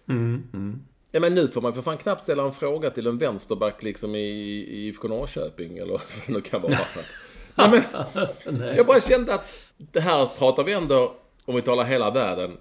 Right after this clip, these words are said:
Speaker 2: det får vi väl ändå säga, Olsson, du som är filmmätare, en super, super, superstar.
Speaker 1: Ja, ja, ja.
Speaker 2: Kan det bli mycket större? Det är på gränsen, va?
Speaker 1: Mm.
Speaker 2: I skådespelare.
Speaker 1: Mm.
Speaker 2: Det är
Speaker 1: Ja,
Speaker 2: väl
Speaker 1: nej, det, det, ja, ja.
Speaker 2: topp fem,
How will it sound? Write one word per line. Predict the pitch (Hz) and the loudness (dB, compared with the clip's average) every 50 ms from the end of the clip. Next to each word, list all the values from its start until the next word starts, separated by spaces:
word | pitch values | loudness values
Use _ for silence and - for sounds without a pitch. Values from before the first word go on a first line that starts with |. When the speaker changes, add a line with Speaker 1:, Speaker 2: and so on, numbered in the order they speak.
| _ _ | _ _
Speaker 2:
det | 127 131 | -4 0
får | - 147 135 | 0 2 2
vi | 143 139 | 4 4
väl | 131 | 4
ändå | 107 110 104 | 2 2 0
säga, | - 110 104 101 95 | 2 2 4 4 2
Olsson, | 87 85 82 80 92 92 | 0 -2 -6 -8 -8 -8
du | 90 | -8
som | 87 90 87 | -8 -8 -12
är | 82 | -10
filmmätare, | - 98 90 92 90 82 - - 71 - - | -8 -8 -6 -6 -8 -10 -10 -12 -12 -10 -8
en | 104 92 | -8 -8
super, | - - - - 123 95 - - - - 76 - | -8 -8 -4 -2 -2 -2 -2 -6 -10 -12 -12 -12
super, | - - 92 78 - - 73 | -10 -10 -10 -10 -10 -12 -16
superstar. | - - 76 - 113 120 143 - - - - - _ _ | -14 -12 -4 0 2 2 2 2 0 -6 -10 -16 _ _
Speaker 1:
Ja, | - 107 110 - - - - - _ _ | -4 -2 -2 -2 -2 -6 -14 -20 _ _
ja, | - 92 | -10 -8
ja. | 104 - - - | -8 -8 -6 0
Speaker 2:
Kan | - 139 131 | 0 2 2
det | 139 135 | 2 0
bli | 135 160 147 117 110 | 2 0 0 2 2
mycket | 123 156 156 - 139 - | 0 -2 -2 -2 -6 -2
större? | - 143 - 80 80 87 | 0 0 0 0 0 -4
Det | 117 120 | -4 -2
är | 131 131 131 131 127 - | 0 0 0 0 -2 -6
på | - 131 | -8 -6
gränsen, | - - 143 175 156 87 80 - - 69 64 | -4 -2 -2 -2 -2 -2 -6 -10 -12 -12 -12
va? | 62 104 - - _ _ _ _ - - | -12 -18 -20 -20 _ _ _ _ -12 -6
Speaker 1:
Mm. | - 117 113 127 135 131 113 | -2 0 0 0 0 -2 -4
Speaker 2:
I | 107 | -8
skådespelare. | - - 117 110 113 107 - - 82 71 71 69 - - _ _ _ _ _ _ _ _ | -4 0 0 0 0 0 -2 -4 -6 -6 -6 -12 -18 -20 _ _ _ _ _ _ _ _
Speaker 1:
Mm. | 107 101 104 123 147 - - - _ _ | -4 -2 -2 -2 -4 -6 -12 -20 _ _
Speaker 2:
Det | 147 | 2
är | 151 | 4
Speaker 1:
Ja, | 117 | 4
Speaker 2:
väl | 151 143 135 117 | 4 2 2 -2
Speaker 1:
nej, | 120 151 165 - | -2 -2 -2 -2
det, | 151 - 139 147 | -4 -6 -6 -8
det, | 135 - | -8 -10
ja, | - 147 139 127 135 - - | -10 -6 -6 -6 -6 -4 -6
ja. | 131 131 139 - - _ _ | -6 -6 -8 -10 -16 _ _
Speaker 2:
topp | - 208 208 208 - | 2 2 2 2 2
fem, | - 180 127 | 2 2 2